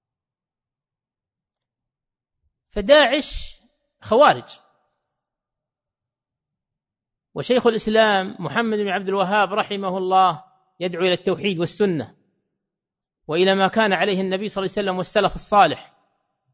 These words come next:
يدعو إلى الإسلام الخالص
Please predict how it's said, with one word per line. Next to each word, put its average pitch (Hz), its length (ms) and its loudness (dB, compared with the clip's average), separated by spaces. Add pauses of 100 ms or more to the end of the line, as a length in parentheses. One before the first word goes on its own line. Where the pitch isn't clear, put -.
(580)
يدعو 170 280 -2
إلى 185 160 -2
الإسلام 196 420 0
الخالص - 840 2